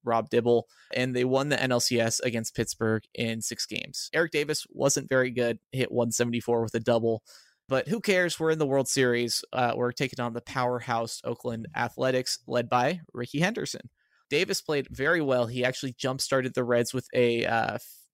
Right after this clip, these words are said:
two-run home run in his very first at-bat in the first inning off of,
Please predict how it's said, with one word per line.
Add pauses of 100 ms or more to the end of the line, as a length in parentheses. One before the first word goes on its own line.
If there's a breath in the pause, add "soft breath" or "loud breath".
(100)
two-run
home
run
in
his
very
first
at-bat
in
the
first
inning
off
of,